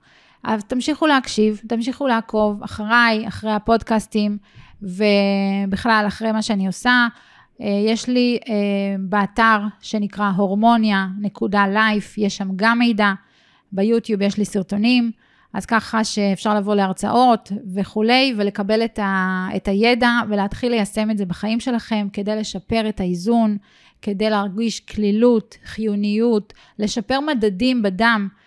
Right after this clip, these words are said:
אה, חוזק של עצמות, כל הדברים שבעצם עוזרים לנו לחיות באנרגיה טובה, לחיות ולהגשים את עצמנו.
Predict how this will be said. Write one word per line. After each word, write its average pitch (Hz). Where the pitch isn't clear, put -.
אה, -
חוזק 247
של 214
עצמות, 208
כל 311
הדברים 277
שבעצם 226
עוזרים 240
לנו 247
לחיות 240
באנרגיה 233
טובה, 262
לחיות 247
ולהגשים 214
את 254
עצמנו. 190